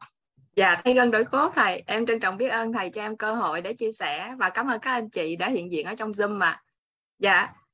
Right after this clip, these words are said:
hôm bữa trước ở lớp, ờ, chuẩn hóa hình thể, trẻ hóa thân tâm á thầy, em lên sân khấu xong rồi cái thầy mới cho thử nghiệm là em đặt cái tay lên một bạn rồi có mấy, ờ, ờ, có một bạn nam là mấy chục ký luôn, sáu chục ký gì đó đu lên trên cái tay của em á, rồi,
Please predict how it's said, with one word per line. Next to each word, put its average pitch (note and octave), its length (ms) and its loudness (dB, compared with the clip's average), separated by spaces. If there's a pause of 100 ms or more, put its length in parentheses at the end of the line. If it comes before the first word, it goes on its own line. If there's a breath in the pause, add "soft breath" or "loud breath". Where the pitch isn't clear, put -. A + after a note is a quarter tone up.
(160)
hôm B3+ 180 4
bữa A3+ 140 6
trước E4 280 2
ở B3 100 6
lớp, D#4+ 280 4
ờ, B3+ 280 4
chuẩn G#3 160 0
hóa D4+ 180 6
hình A3 180 -2
thể, F#3 260 2
trẻ F#3+ 160 -2
hóa C#4+ 180 2
thân A#3+ 200 -2
tâm A#3 200 2
á C4 140 0
thầy, F#3 300 -2
em G#3 240 -10
lên G#3+ 140 -2
sân A3 200 -6
khấu B3+ 380 2
xong A3+ 240 -4
rồi F#3 260 0
cái B3+ 180 -2
thầy G3 180 -4
mới A#3 180 -4
cho A3+ 200 0
thử G#3 160 -8
nghiệm G3+ 400 -4
là G3 120 0
em G#3+ 280 -6
đặt F3+ 140 -2 (100)
cái C4+ 160 -8
tay G#3+ 260 0
lên G#3 160 -4
một F3+ 160 -8
bạn E3+ 360 -2
rồi F#3+ 120 -2
có C4+ 280 0
mấy, D4+ 340 -2 (120)
ờ, B3+ 120 -2 (460)
ờ, A#3 180 2
có C4+ 140 2
một A3 180 -2
bạn F3+ 260 2
nam A3 340 2
là F#3 220 2
mấy G3 180 -4
chục G#3+ 240 -4
ký C#4+ 300 4
luôn, B3 140 -6
sáu C#4 280 -4
chục - 200 -8
ký C#4+ 200 -2 (100)
gì G#3+ 80 -2
đó B3 220 -2
đu A3+ 220 -4
lên A3+ 200 -4
trên A3+ 180 -8
cái C4+ 160 -8
tay A3 260 0
của A3+ 160 -4
em A3+ 280 -2
á, B3+ 280 0
rồi, F3+ 280 0